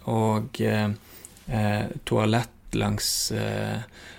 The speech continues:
eh, langs stien, og også s-, nødbuer da. Så, så det er et eksempel på at, eh,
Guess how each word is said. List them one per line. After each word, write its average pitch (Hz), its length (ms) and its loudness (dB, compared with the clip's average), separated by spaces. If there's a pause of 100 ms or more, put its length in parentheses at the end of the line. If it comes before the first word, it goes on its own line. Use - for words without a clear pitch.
(220)
eh, 110 300 2
langs 113 280 4
stien, 127 600 4
og 123 240 2
også - 160 -4
s-, - 200 -4
nødbuer 104 1160 0
da. 104 140 -6 (420)
Så, 123 440 4
så 139 140 2
det 165 160 8
er 143 80 8
et - 80 -2
eksempel 113 500 0
på 85 140 -2
at, - 280 -6
eh, 98 260 0